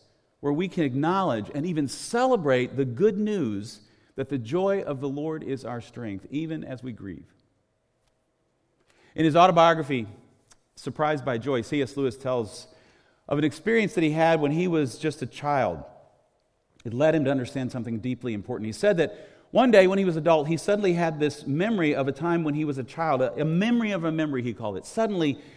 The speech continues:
from deep within, he remembered a time when, uh, he and his brother were children. And C S Lewis's older brother, I think he was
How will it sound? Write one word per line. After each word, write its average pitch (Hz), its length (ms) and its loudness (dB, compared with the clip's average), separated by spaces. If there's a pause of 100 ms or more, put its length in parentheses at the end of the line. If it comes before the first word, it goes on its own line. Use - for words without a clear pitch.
(140)
from 165 240 0
deep 202 180 0
within, 170 280 0
he 175 120 0
remembered 190 420 0
a 185 60 -4
time 147 520 -2 (240)
when, 147 360 0
uh, 135 160 -4
he 190 160 -4
and 190 100 0
his 135 120 -2
brother 143 260 -4
were 120 140 -4
children. 95 500 -8 (1080)
And 131 140 -10
C 175 140 0
S 156 160 -2
Lewis's 147 500 -2
older 143 240 0
brother, 127 300 0
I 120 40 -2
think 131 180 -10
he 143 100 -2
was 123 340 -6